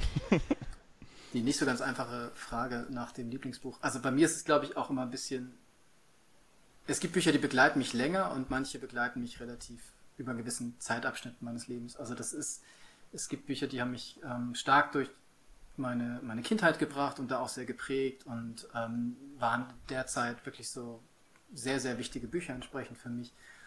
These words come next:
Speaker 2: Und, ähm, andere begleiten mich dann wirklich schon sehr, sehr lang. Also das ist, ähm, ich würde jetzt auch gar nicht einzelne Bücher so wirklich auf den Podest heben. Ich finde das immer ein bisschen schwierig und ich,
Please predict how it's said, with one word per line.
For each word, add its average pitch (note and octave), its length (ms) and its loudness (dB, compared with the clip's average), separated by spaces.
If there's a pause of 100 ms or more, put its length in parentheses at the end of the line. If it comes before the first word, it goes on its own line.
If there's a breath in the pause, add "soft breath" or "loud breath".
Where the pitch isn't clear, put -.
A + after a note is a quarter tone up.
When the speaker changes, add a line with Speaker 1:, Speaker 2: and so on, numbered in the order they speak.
(420 loud breath)
Speaker 2:
Und, A#2+ 680 0
ähm, A2+ 480 -4
andere A#2+ 680 -2 (300)
begleiten A#2+ 540 0
mich A#2+ 140 0
dann A#2 120 -4
wirklich A#2+ 240 -8
schon A#2 160 -6
sehr, A2+ 200 -6
sehr A#2+ 160 -4
lang. A2+ 360 -8
Also A2+ 140 -14
das A2+ 160 -8
ist, - 340 -10
ähm, A#2+ 460 -2
ich - 240 -16
würde B2+ 300 -6
jetzt - 180 -10
auch - 100 -8 (200)
gar B2 180 0
nicht B2+ 300 -4
einzelne B2 400 -2
Bücher A#2+ 340 -8
so A#2 260 -12
wirklich - 280 -14
auf A#2+ 100 -12
den - 80 -20
Podest A#2+ 400 -6
heben. A#2+ 140 -4
Ich A#2+ 80 -8
finde B2 160 -8
das - 80 -8
immer B2 100 -4
ein A#2+ 40 -6
bisschen - 180 -8
schwierig C#3 340 0
und C3 140 0
ich, - 120 -8